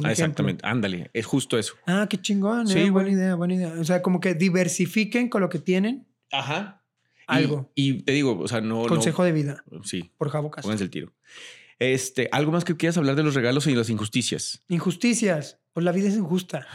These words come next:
Speaker 2: <laughs> Este güey.
Speaker 1: <laughs> O sea, sin llorar.
Speaker 2: Otra situación que nunca puede faltar, como el poeta mexicano Joan Sebastián,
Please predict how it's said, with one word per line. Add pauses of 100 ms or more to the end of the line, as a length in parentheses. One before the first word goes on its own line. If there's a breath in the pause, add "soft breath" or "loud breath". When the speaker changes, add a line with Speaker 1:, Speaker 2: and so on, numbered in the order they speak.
(140)
Speaker 2:
<laughs>
Este
güey.
Speaker 1:
<laughs>
O
sea, (600 loud breath)
sin
llorar. (100)
Speaker 2:
Otra
situación
que
nunca
puede
faltar, (420)
como
el
poeta
mexicano (100)
Joan
Sebastián,